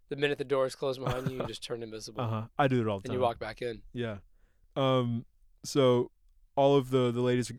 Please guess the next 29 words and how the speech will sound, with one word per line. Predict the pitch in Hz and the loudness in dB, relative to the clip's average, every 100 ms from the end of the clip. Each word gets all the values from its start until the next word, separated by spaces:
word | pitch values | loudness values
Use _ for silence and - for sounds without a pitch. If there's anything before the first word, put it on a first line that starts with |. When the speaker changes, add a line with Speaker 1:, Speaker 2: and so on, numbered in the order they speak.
| - | -10
Speaker 2:
they're | 123 | -12
preparing | - 127 113 101 | -6 -4 -4 -6
for | 107 107 | -8 -10
the, | - | -10
this | 123 - | -8 -8
trial. | - 120 101 95 98 - - - - - | -2 0 0 -4 -8 -12 -20 -20 -20 -4
Uh, | 127 120 123 | 0 2 2
and | 151 | 2
basically | 165 180 175 | 2 2 0
what | 156 | -2
the | 135 | 0
trials | 147 147 117 | 2 4 4
are, | 110 101 101 101 - _ _ - | 2 0 -2 -6 -10 _ _ -6
it's, | 135 - - - - - | -6 -4 -10 -10 -8 0
I | |
guess, | 156 - | 0 2
three | 170 175 | 4 4
things. | 123 98 - 110 - _ _ _ _ - | 2 -6 -8 -18 -20 _ _ _ _ -4
Uh, | 117 110 110 107 | -2 0 -2 -2
there's | 107 104 101 - | -4 -4 -6 -10
the | 117 107 101 95 92 92 92 - _ _ _ _ _ _ _ - - | -6 -6 -4 -6 -8 -10 -14 -18 _ _ _ _ _ _ _ -8 2
throwing | 147 160 156 | 4 4 4
of | |
a | 131 | 2
Speaker 1:
You | |
Speaker 2:
rock. | 113 98 113 | 2 0 -4
Speaker 1:
throw | - 156 160 | -6 -4 -2
a | |
rock, | 135 117 113 | -2 -4 -6